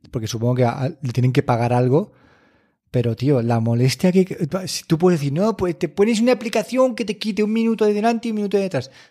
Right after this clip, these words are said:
Sí, sí, tienes razón, si lo podría hacer así. Pero, eh, si no lo haces, o se te olvida, o cu-, te cambias de móvil o de aplicación y la que usas ya no lo tiene, uf, tío, y nada,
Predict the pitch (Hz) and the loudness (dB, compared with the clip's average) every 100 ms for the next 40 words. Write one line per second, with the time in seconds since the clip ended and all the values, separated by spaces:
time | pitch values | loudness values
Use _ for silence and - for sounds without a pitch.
0 | _ - 156 131 113 123 139 120 147 151 | _ -2 0 0 0 2 2 4 2 0
1 | - 113 113 123 131 120 151 - _ _ | -2 -2 2 2 2 0 -2 -8 _ _
2 | _ _ _ - 127 120 117 110 _ _ | _ _ _ -6 -2 0 -2 -6 _ _
3 | _ _ - 127 120 117 117 117 - 127 | _ _ -4 0 0 0 0 0 0 0
4 | 139 165 202 190 135 123 - 127 127 123 | 2 4 4 2 0 -2 -6 -6 -4 -2
5 | 123 127 185 170 120 107 - - _ _ | 0 2 2 4 2 0 -8 -20 _ _
6 | _ 156 127 123 - 143 143 143 165 175 | _ -6 -6 -8 -10 -4 0 2 2 2
7 | 170 165 160 156 165 170 165 165 160 151 | 2 2 0 0 0 2 4 4 4 2
8 | 156 143 165 160 156 151 151 147 151 156 | 0 0 0 2 2 2 2 2 0 -2
9 | 151 147 143 185 190 139 110 - _ _ | 0 0 2 2 4 2 0 -4 _ _
10 | _ _ _ _ _ _ 156 190 - - | _ _ _ _ _ _ -10 -10 -10 -8
11 | 151 127 151 143 139 156 127 | -4 -4 -2 -2 0 0 -2